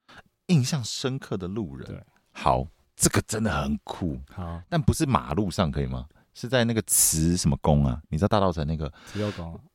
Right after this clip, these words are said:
Speaker 1: 树，不是慈幼，慈幼是松山的那个吗？
Speaker 2: 嗯。
Speaker 1: 我说是大稻埕那个树下可以吃炒牛肉那个。
Speaker 2: 我不知道，没关系，
Speaker 1: 好。
Speaker 2: 就是，反正在庙里，对不对？
Speaker 1: 我一个纽约朋友来，
Speaker 2: 嗯。
Speaker 1: 黑人，真的
Speaker 2: 嗯。
Speaker 1: real 纽约朋友。
Speaker 2: 对。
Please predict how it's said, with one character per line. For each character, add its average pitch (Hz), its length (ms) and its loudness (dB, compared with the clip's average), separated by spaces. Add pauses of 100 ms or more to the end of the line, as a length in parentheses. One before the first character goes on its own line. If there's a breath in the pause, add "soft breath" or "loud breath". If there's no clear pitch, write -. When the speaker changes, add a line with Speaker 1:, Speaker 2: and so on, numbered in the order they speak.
(300)
Speaker 1:
树， - 280 0
不 143 160 4
是 170 80 6
慈 - 160 2
幼， 104 220 6
慈 - 160 0
幼 139 120 6
是 135 300 2
松 123 180 -2
山 113 220 -4
的 104 80 -8
那 92 100 -10
个 80 60 -8
吗？ 76 140 -10
Speaker 2:
嗯。 90 200 -8 (200)
Speaker 1:
我 90 80 -8
说 131 160 0
是 139 80 -4
大 139 120 6
稻 131 80 8
埕 101 120 4
那 113 60 4
个 113 40 2
树 120 180 0
下 117 140 2
可 101 120 0
以 90 60 4
吃 - 240 -2
炒 76 180 -2
牛 73 140 0
肉 90 120 0
那 80 80 -2
个。 69 200 -4 (120)
Speaker 2:
我 107 120 -12
不 92 140 -14
知 - 160 -20
道， 90 140 -10
没 90 80 -10
关 117 160 -2
系， 120 80 -4
Speaker 1:
好。 - 180 2
Speaker 2:
就 - 60 0
是， 101 80 -8 (180)
反 123 100 4
正 135 80 4
在 151 100 6
庙 135 280 2
里， 85 100 -12
对 82 140 -16
不 78 80 -18
对？ - 140 -20 (480)
Speaker 1:
我 117 80 -20
一 - 20 -18
个 131 60 -8
纽 82 180 6
约 107 100 8
朋 76 200 4
友 69 100 -2
来， - 240 -10
Speaker 2:
嗯。 120 340 0
Speaker 1:
黑 107 260 2
人， 73 300 6
真 120 280 6
的 98 140 2
Speaker 2:
嗯。 92 220 0
Speaker 1:
real 131 260 8
纽 87 240 2
约 92 120 4
朋 78 180 -2
友。 73 100 -2
Speaker 2:
对。 101 260 0